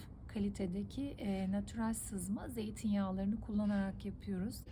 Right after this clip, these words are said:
Onun dışında zeytinyağı nerede kullanıyoruz? E, bitkilerin maserasyonunda,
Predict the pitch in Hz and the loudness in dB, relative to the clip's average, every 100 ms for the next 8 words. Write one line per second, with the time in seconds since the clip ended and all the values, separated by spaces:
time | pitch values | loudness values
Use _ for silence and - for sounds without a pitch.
0 | - 240 269 254 247 233 262 233 233 233 | -4 2 2 2 0 0 2 0 -2 0
1 | 247 240 247 233 208 202 196 196 190 190 | 2 4 2 2 0 0 4 4 4 2
2 | 214 233 - 208 202 202 233 240 233 247 | 0 -4 -2 0 0 0 -2 -2 0 4
3 | 226 220 220 220 220 226 214 214 208 220 | 4 2 -2 -2 -2 0 2 4 4 4
4 | 220 | 2